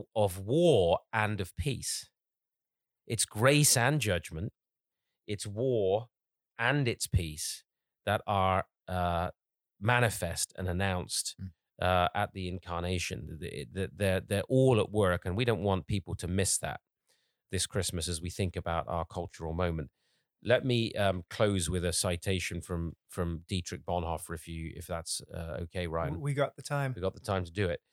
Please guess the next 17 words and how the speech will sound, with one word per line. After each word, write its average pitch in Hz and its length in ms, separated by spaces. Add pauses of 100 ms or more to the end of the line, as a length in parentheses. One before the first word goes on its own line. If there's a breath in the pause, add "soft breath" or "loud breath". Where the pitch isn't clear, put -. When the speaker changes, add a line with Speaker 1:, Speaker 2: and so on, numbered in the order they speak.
(400)
Speaker 1:
Um, 90 400 (580)
where 110 380
he, 139 480 (320)
uh, 90 320 (1080)
especially 135 440
as 113 100
we 113 100
think 104 280
about 95 440
the 87 300 (140)
challenge 104 400
of 98 100
our 87 160
cultural 92 480
moment, 87 420
and 90 80
many 117 300